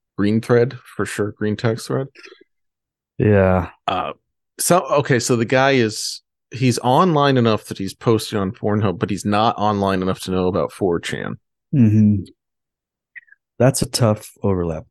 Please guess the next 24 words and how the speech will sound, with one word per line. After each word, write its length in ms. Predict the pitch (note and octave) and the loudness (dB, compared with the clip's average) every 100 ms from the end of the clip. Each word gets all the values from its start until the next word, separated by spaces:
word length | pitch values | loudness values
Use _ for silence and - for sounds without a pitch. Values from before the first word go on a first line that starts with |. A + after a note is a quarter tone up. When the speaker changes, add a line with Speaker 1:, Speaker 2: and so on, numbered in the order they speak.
| - | -2
Speaker 2:
And 280 | A#2 G#2 G2+ | 2 4 4
when 100 | A#2 A#2 | 4 4
he 120 | A#2 | 4
does 240 | C#3+ E3 | 4 4
find 180 | - E3+ | 4 2
out 80 | E3+ | 4
about 240 | D#3+ E3 | 2 0
it, 80 | E3 G#2+ | 0 -4
it's 120 | F#2 | -6
game 320 | G2 G2 F2 | 0 0 0
over. 280 | D2 - G2+ | -4 -6 -2
<laughs> 60 | - - - G4+ G4+ A#4 - - - - | 0 0 -4 -2 -4 -4 -6 -4 -4 0
This 200 | - A#3+ | 2 0
Speaker 1:
<laughs> 20 | |
Speaker 2:
guy's 180 | - - B2 A2 - - | 2 2 2 2 -2 0
Speaker 1:
He's, 60 | |
Speaker 2:
going 280 | G#3+ D#3+ A#2+ | 0 4 2
Speaker 1:
he's 200 | G#2 G2 - - _ - G2 | 2 -4 -10 -20 _ -12 -2
Speaker 2:
downhill 720 | G#2 A2 G#2+ G#2 G#2 G2+ G#2 - | 2 4 4 2 2 2 0 -2
even 340 | D#3+ F3 C#3+ A#2+ | 2 6 6 4
quicker 380 | - A#2+ G#2+ G#2 | 2 0 0 -2
than 180 | G2 | 0
he 160 | G2 F#2+ | 0 0
already, 400 | F#2 F2+ F2+ | 0 -2 -4